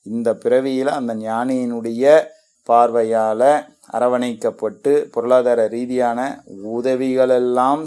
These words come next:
செய்யப்படுகின்ற ஒரு சூழல் ஒரு மனிதனுக்கு வருதுன்னா, அவன் பல பிறவியில அந்த ஞானிக்கு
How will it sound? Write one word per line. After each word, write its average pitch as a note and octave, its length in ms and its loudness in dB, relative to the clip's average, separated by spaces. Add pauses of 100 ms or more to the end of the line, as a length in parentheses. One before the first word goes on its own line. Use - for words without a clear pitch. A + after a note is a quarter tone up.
செய்யப்படுகின்ற B2 920 -4
ஒரு A#2 240 -4
சூழல் C3 400 -6
ஒரு A#2 180 -2
மனிதனுக்கு A2+ 640 -6
வருதுன்னா, A2 380 -6
அவன் B2+ 280 -4
பல B2+ 320 0
பிறவியில D3 460 -2
அந்த D#3+ 260 -4
ஞானிக்கு B2 720 -4